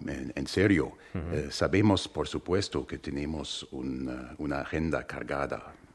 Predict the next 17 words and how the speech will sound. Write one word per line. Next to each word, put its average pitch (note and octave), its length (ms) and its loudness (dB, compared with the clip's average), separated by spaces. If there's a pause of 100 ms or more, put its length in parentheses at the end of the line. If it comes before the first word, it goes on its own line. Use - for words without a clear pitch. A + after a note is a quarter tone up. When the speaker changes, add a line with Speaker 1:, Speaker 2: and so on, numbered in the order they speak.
(120)
Speaker 1:
Y B1+ 300 -10
el A#1+ 140 -8
éxito E2+ 400 -2
de C#2+ 120 2
esta C#2 200 -4
presidencia, C#2+ 680 0
de B1 260 -4
cada E2 340 2
presidencia, D2 680 0
es C2 100 -2
el B1+ 140 -2
éxito - 360 -4
de, A#1 160 -4 (220)
de - 100 -6
todos - 560 2 (160)
los B1 180 -8
socios. C#2 540 -4